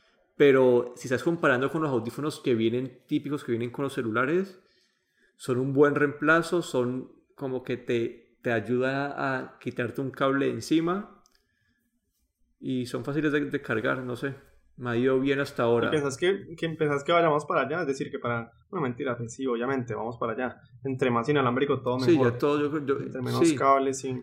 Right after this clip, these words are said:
Speaker 1: Lo único es la cargada. Yo, la verdad, los míos los cargo una vez cada tres semanas por ahí. Entonces, no es tan, y no es tanta molestia si se demoran una hora pasaditas en cargar. Eh, no,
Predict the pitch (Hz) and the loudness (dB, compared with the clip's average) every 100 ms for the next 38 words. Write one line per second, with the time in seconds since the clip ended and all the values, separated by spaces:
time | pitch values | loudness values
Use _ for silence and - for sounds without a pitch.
0 | - 127 123 160 180 160 131 143 160 147 | -2 2 4 4 4 2 2 2 2 0
1 | 123 123 135 185 220 - 143 127 131 127 | 0 2 2 0 -4 -12 -10 -2 0 2
2 | 139 143 156 131 120 123 143 139 - - | 0 0 0 2 0 0 -2 -2 -2 -2
3 | 117 127 135 135 131 127 120 - 127 127 | 0 2 2 0 -2 -4 -6 -4 0 0
4 | - 123 120 123 123 135 - 113 113 151 | 0 -4 -2 -4 -2 -6 -6 -4 -2 -2
5 | 220 - _ _ _ _ _ - 120 113 | -4 -12 _ _ _ _ _ -10 -8 -6
6 | 117 135 131 147 127 - 120 117 - 131 | -2 -2 -2 -6 -6 -8 -6 -6 -6 -8
7 | 143 123 123 160 139 113 113 117 135 135 | -4 -4 -4 -2 -2 -4 -4 -4 -4 -4
8 | 127 123 120 127 127 - - 117 113 120 | -4 -2 -2 -2 -2 -4 -6 -8 -8 -8
9 | 127 120 107 113 139 175 _ _ _ _ | -8 -6 -4 -4 -4 -8 _ _ _ _
10 | _ _ _ _ - 131 120 110 107 107 | _ _ _ _ -2 2 2 2 -2 -6
11 | - - 120 120 123 | -10 -16 -6 -4 -4